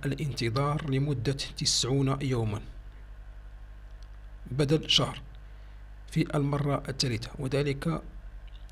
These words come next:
والرابعة هي شيء ينطبق حتى على القنوات التي لم يت-، لم تكن مفعلة قبل أي قنوات جديدة. هذا كل ما في الأمر، إخواني الكرام. يعني، هذا التحديث فهو،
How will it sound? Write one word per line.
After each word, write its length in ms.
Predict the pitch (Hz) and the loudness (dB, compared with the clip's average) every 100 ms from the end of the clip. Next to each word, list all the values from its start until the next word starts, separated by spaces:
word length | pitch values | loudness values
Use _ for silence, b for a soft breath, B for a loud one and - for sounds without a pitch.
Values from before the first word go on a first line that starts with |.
| - - | -12 -2
والرابعة 480 | 139 139 156 143 131 | 2 6 6 6 4
هي 320 | 123 131 143 - | 4 2 0 0
شيء 280 | - 143 135 | 0 2 2
ينطبق 480 | 135 135 123 123 - | 0 2 0 0 -2
حتى 320 | - - 143 | -4 -2 -2
على 140 | 120 | 0
القنوات 600 | 135 127 117 123 143 139 | -2 -2 0 0 -2 0
التي 300 | 139 120 135 | -2 0 0
لم 200 | 127 135 | 2 2
يت-، 180 | 123 117 | 2 -2
لم 240 | 131 151 | -2 -2
تكن 300 | 120 127 135 | 0 0 0
مفعلة 540 | 117 113 113 117 127 - B B B B | 0 2 4 4 2 -2 B B B B
قبل 220 | 139 135 131 | 4 4 4
أي 180 | 143 | 0
قنوات 500 | 131 139 127 123 127 - - - | 0 0 2 0 -2 -4 -6 -2
جديدة. 500 | 131 113 113 135 143 - - - - - - | 0 2 0 0 -2 -6 -14 -14 -14 -12 0
هذا 280 | 139 139 131 | 2 4 2
كل 300 | 135 135 131 | 2 0 2
ما 180 | 131 - | 0 -2
في 200 | - 135 | -2 -2
الأمر، 520 | - 131 131 117 117 | 0 -2 0 -2 -2
إخواني 380 | 117 - 135 113 - | -4 -2 -2 -2 -2
الكرام. 360 | 135 131 - - - | -2 -2 -4 -8 -4
يعني، 320 | 135 131 151 | 0 2 4
هذا 160 | 147 147 | 2 0
التحديث 440 | - - 151 147 | -2 -2 0 0
فهو، 520 | - 147 120 127 143 | 2 2 4 4 2